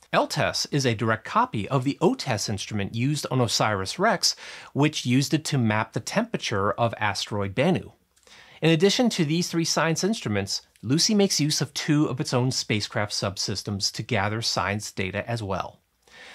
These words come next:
The terminal tracking cameras are normally used for navigation, but they'll also take images of the asteroids during the flybys.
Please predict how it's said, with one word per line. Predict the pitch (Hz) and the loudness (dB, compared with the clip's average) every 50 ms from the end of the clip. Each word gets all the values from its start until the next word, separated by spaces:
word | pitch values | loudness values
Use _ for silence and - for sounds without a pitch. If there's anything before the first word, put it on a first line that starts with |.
| - - | -6 -6
The | 160 | -4
terminal | - - - 240 277 302 285 226 | 0 2 2 2 4 2 2 0
tracking | - - - 175 180 185 - 170 143 | 0 0 0 0 2 2 2 2 2
cameras | - - 110 92 87 87 92 92 101 | 2 0 0 0 0 -2 -2 -2 0
are | 143 147 147 139 | 0 2 2 2
normally | 147 147 139 139 147 170 180 190 190 | 2 4 4 4 4 4 4 2 2
used | 170 143 135 139 - | 2 0 0 -2 -2
for | - - 143 | 0 0 2
navigation, | 123 117 110 107 110 104 143 196 185 - - 92 - _ _ - - - - - - | 4 4 2 2 0 0 0 0 0 -2 -6 -8 -12 _ _ -20 -20 -18 -18 -6 -4
but | - 233 - | 0 2 4
they'll | 247 196 - | 4 4 4
also | - 170 214 233 - 262 | 4 4 4 4 2 -2
take | 226 - 208 208 - 196 | 0 0 0 2 2 2
images | 196 208 220 165 143 123 117 | 4 4 4 4 2 2 2
of | 127 104 | 2 2
the | 123 110 92 | 2 2 2
asteroids | 104 110 110 - - 131 117 113 110 104 113 | 2 0 0 -2 0 2 2 2 2 0 -2
during | - - 113 110 110 107 110 | -2 0 2 2 2 2 0
the | 110 | -2
flybys. | - - 175 180 208 190 127 85 - - - - - | 0 2 2 4 4 2 0 -2 -4 -6 -8 -10 -10